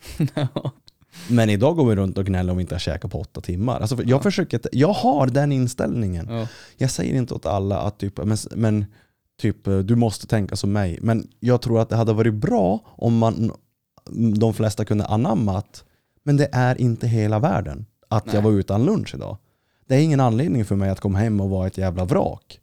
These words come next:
Speaker 1: Nej, det är det
Speaker 2: Jag
Speaker 1: inte.
Speaker 2: har bara inte ätit. That's
Speaker 1: Ja.
Speaker 2: it. Förstår du vad jag menar?
Speaker 1: Ja.
Speaker 2: Det är ingen stor grej egentligen.
Speaker 1: Nej.
Speaker 2: Utan vi har ju det bara så jävla bra idag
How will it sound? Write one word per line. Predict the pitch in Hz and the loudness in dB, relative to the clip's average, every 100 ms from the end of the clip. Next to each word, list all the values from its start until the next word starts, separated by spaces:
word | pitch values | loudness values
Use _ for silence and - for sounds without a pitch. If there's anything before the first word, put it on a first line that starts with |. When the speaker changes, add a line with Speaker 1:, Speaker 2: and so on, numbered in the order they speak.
| - | -10
Speaker 1:
Nej, | 110 104 | -4 -2
det | 110 | -2
är | 104 | 0
det | 120 | 2
Speaker 2:
Jag | |
Speaker 1:
inte. | 151 | 2
Speaker 2:
har | 185 | 4
bara | 175 185 | 2 2
inte | 175 180 | 0 0
ätit. | 185 131 - 165 - | 0 -2 -2 -4 -4
That's | 110 180 208 113 104 117 - | 0 2 0 -4 -8 -8 -2
Speaker 1:
Ja. | 208 | -2
Speaker 2:
it. | - - | -2 -6
Förstår | 147 156 | -4 -2
du | 151 | -2
vad | 139 | 0
jag | |
menar? | 143 107 | -2 -2
Speaker 1:
Ja. | 104 101 120 | -4 -6 0
Speaker 2:
Det | - | 0
är | 123 - | 0 0
ingen | 160 127 | -2 -2
stor | 127 131 113 | -2 -2 -2
grej | 107 120 - 87 | -2 -2 -2 -4
egentligen. | 123 120 233 - 64 60 - _ | -2 -2 -4 -10 -12 -14 -16 _
Speaker 1:
Nej. | - 92 - _ _ _ _ _ _ | -10 -10 -10 _ _ _ _ _ _
Speaker 2:
Utan | 151 147 131 120 - _ _ | -2 2 4 4 0 _ _
vi | - 175 | 0 2
har | 95 143 | 4 4
ju | 247 | 4
det | 127 | 2
bara | 92 87 | 2 0
så | 101 | -2
jävla | 90 85 87 | -2 -2 0
bra | 123 202 107 | 0 2 2
idag | 90 90 | 0 -4